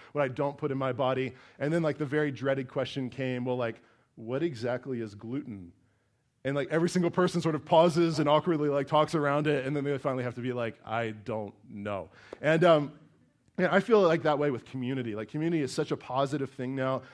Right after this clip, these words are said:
I talk with so many disgruntled people who've just moved to the city, and they don't have community, and they're desirous of community. Almost every new business is, that's starting in the city kind of uses community as some sort of buzzword in a mission statement or any sort of advertisement, like, "We're about these things."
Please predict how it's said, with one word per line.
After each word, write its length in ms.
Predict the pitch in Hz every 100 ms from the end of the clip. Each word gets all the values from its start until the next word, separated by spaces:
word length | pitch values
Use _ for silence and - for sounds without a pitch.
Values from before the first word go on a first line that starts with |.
| -
I 80 | 127
talk 220 | 160 147
with 120 | 143
so 140 | - 151
many 160 | 147
disgruntled 440 | 131 127 139 135 135
people 240 | 131 127
who've 100 | 117
just 180 | 127 131
moved 160 | 143 131
to 60 |
the 80 | 120
city, 400 | - 131 135 127
and 80 | 117
they 80 | 120
don't 160 | 127
have 200 | 131 135
community, 340 | - 143 131 131
and 60 |
they're 60 | 120
desirous 440 | 113 117 131 135
of 80 | 127
community. 480 | - 135 135 135 131 - -
Almost 240 | 127 139 139
every 160 | 156
new 120 | 165 147
business 640 | 123 139 147 156 151 - - -
is, 220 | 135 -
that's 240 | 147 131 -
starting 340 | - 143 147
in 60 | 151
the 60 | 135
city 260 | 147 139
kind 160 | 127 135
of 100 | 110
uses 420 | 120 165 165 160
community 380 | - 143 143 143
as 60 | 123
some 120 | 135
sort 160 | 143
of 80 | 117
buzzword 380 | 131 135 135 127
in 60 | 113
a 60 |
mission 260 | 117 131 135
statement 460 | - 135 123 127
or 60 | 117
any 100 | 131
sort 160 | 127 123
of 80 |
advertisement, 600 | 110 120 131 139 127 127 123
like, 200 | 123 113
"We're 180 | 131 123
about 320 | 101 117 123
these 200 | 127 110
things." 380 | 135 127 123